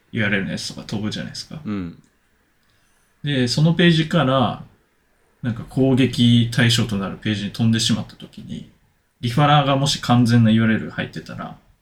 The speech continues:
Speaker 1: そのトークン取られちゃうんですね。
Speaker 2: うんうんうんうん。
Speaker 1: っていう。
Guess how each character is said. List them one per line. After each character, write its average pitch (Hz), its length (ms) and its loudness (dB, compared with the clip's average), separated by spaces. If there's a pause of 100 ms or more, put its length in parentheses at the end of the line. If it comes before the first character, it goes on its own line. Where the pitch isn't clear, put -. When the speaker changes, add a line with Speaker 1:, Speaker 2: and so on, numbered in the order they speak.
(180)
Speaker 1:
そ - 120 -10
の 117 60 -10
ト 127 100 -4
ー 120 60 -2
ク 120 80 -2
ン 113 40 0
取 117 160 -2
ら 131 80 4
れ 95 140 -2
ち - 120 -12
ゃ - 40 -12
う 110 60 -6
ん 92 80 -8
で 82 40 -12
す 87 140 -10
ね。 80 40 -8
Speaker 2:
う - 20 -6
ん 80 40 -4
う - 20 -4
ん 80 40 -6
う - 20 -10
ん - 0 -
う - 20 -12 (220)
ん。 - 40 -16
Speaker 1:
っ - 920 -20
て 117 60 -6
い 92 180 -8
う。 73 80 -14